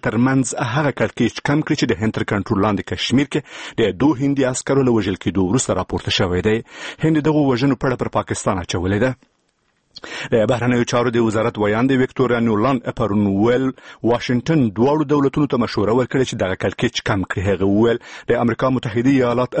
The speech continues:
پوه دی چې هند او پاکستان د دغې مسلې پر سر په لوړه سطح سلا مشورو ته دوام ورکوي. پاکستان له دې انکار کړی چې ځواکونو یې په کشمیر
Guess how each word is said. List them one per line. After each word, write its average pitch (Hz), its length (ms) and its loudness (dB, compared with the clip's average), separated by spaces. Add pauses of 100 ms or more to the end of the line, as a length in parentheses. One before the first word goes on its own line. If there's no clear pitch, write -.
(100)
پوه 151 200 2
دی 107 60 2
چې 98 220 -4
هند 139 160 0
او 117 40 -2 (100)
پاکستان 143 440 -2
د 120 100 -2
دغې 113 200 0
مسلې 104 300 0
پر 131 180 -4
سر 139 120 0 (320)
په 104 200 2
لوړه 120 400 2
سطح 135 260 -4
سلا 113 280 0
مشورو 110 320 0
ته 110 100 -2
دوام 92 320 0
ورکوي. 135 360 0 (580)
پاکستان 151 340 0
له 147 80 2
دې 143 100 2 (100)
انکار 135 280 -2
کړی 131 200 0
چې 131 60 0 (120)
ځواکونو 113 420 2
یې - 80 -12
په - 120 -6
کشمیر 123 280 -2